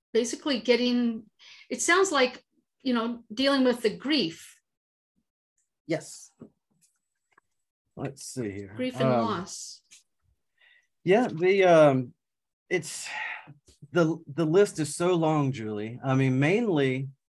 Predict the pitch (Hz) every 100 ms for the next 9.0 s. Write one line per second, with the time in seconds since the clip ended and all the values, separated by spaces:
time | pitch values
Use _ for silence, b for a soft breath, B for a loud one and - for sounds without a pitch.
0 | _ _ _ _ _ _ _ 143 139 139
1 | 156 135 147 220 156 123 127 - 131 151
2 | 139 - - _ _ _ _ _ _ _
3 | _ _ 156 165 160 143 143 139 135 135
4 | - _ _ _ _ _ _ 196 208 185
5 | 143 147 196 220 170 156 156 - 139 147
6 | 127 117 110 - _ 143 143 143 139 123
7 | 123 135 147 147 113 104 98 85 87 120
8 | 120 123 131 131 98 82 - - -